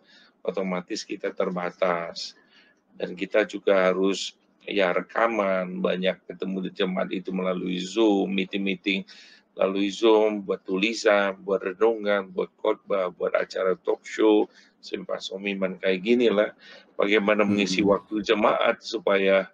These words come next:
Speaker 1: jemaat juga bisa tidak hanya dengar berita-berita covid yang membuat iman mereka menjadi goyah, tapi justru bagaimana mengisi, eh, iman Qurani mereka, ya.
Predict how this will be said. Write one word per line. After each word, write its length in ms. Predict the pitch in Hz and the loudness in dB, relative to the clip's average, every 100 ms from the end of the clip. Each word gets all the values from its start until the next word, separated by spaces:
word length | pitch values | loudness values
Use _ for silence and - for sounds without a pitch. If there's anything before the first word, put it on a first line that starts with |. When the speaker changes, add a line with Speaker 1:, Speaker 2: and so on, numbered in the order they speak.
| _ _ _ _ _ | _ _ _ _ _
Speaker 1:
jemaat 400 | _ 107 104 101 | _ -8 -6 -6
juga 320 | - 104 - 98 | -6 -12 -2 0
bisa 760 | 90 92 - 101 95 92 90 90 _ | 0 -4 2 4 4 2 -2 -8 _
tidak 240 | 104 98 95 | -2 2 2
hanya 240 | 98 95 | 2 2
dengar 360 | 95 98 104 95 | 2 2 0 4
berita-berita 920 | 101 92 104 92 101 92 101 95 - - - _ - | 2 4 2 4 0 4 2 2 -6 -20 -20 _ 0
covid 440 | 104 - 120 - - | 0 2 -4 -4 -4
yang 240 | 104 101 | -4 -2
membuat 320 | 95 92 95 _ _ 104 | -4 -2 -2 _ _ -8
iman 280 | 95 98 98 | -2 -2 0
mereka 320 | 98 92 107 | -2 0 -2
menjadi 320 | 98 95 95 92 | -2 -4 -4 2
goyah, 440 | 113 135 113 101 - - | 4 6 4 2 -6 -10
tapi 240 | 92 101 | -8 -8
justru 560 | 92 95 - 113 127 120 _ _ _ _ _ | -4 -4 -4 -4 -2 -2 _ _ _ _ _
bagaimana 480 | - 101 98 101 104 | -14 -8 -2 0 0
mengisi, 960 | 98 98 98 92 - 101 98 98 - - _ _ | -2 -4 -4 -4 -4 -2 0 0 -2 -6 _ _
eh, 520 | - 50 53 60 - - - 104 | -4 -2 0 0 0 -2 -2 0
iman 200 | 101 95 | 0 0
Qurani 320 | 101 98 95 95 | 0 0 0 -2
mereka, 520 | 92 101 127 - 95 | 0 2 2 -2 -4
ya. 160 | 95 | -2